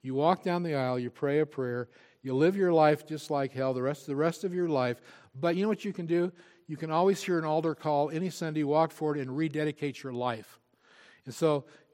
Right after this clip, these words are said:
whether you're walking in, in, into a confessional booth or you're rededicating your life week after week, you, you, you fail to understand that, that, that the life of grace does not yield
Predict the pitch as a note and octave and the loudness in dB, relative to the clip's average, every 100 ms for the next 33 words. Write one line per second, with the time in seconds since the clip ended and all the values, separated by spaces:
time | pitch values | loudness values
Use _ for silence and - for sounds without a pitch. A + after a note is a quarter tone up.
0 | D3 - D3+ D#3+ D#3+ D3 C#3+ D#3+ E3 E3 | -18 -4 2 4 4 2 6 4 4 -2
1 | D#3 D#3 C#3+ C#3+ C#3 D3+ F3+ D3+ C#3 C#3 | -4 -6 -8 -12 -10 -10 -4 -2 -2 -4
2 | C3 E3 F3+ - F3+ E3 F3 E3+ D3+ B2+ | -2 2 2 0 -6 -2 0 0 -4 -4
3 | B2 B2+ A2 D3 F3+ F3+ F3 E3+ D#3+ D3 | -4 -6 -4 0 0 0 -2 -2 -4 -2
4 | C3+ C3 B2 - - _ _ _ _ _ | 2 2 0 -8 -20 _ _ _ _ _
5 | - E3 F#3 F#3 F3 E3 D#3 C#3 C#3 B2 | -2 4 4 4 2 2 -4 -4 -2 -2
6 | G#2+ _ _ _ _ _ C#3+ C#3+ D3 D3 | -6 _ _ _ _ _ -8 -6 -6 -8
7 | C#3+ D3+ C3+ - F3 F#3 F#3 E3+ E3 D3+ | -8 -6 -8 -2 4 4 2 -2 -4 -4
8 | - - D3 C3+ A#2+ - _ _ _ B2+ | -6 -6 -4 -4 -8 -14 _ _ _ -4
9 | C3+ B2+ - _ C3+ B2 C#3 C3+ - B2+ | -2 -4 -10 _ -8 -8 -8 -8 -8 -6
10 | A#2+ B2+ D3 F3 - - - C3+ B2+ C3+ | -2 2 4 2 -2 -12 -10 -10 -6 -2
11 | B2+ A#2+ - - B2 A#2 C3 C3 G#2 B2 | -2 -2 -8 -12 -10 -8 -8 -8 -10 -10
12 | B2+ B2 A#2 | -6 -4 -6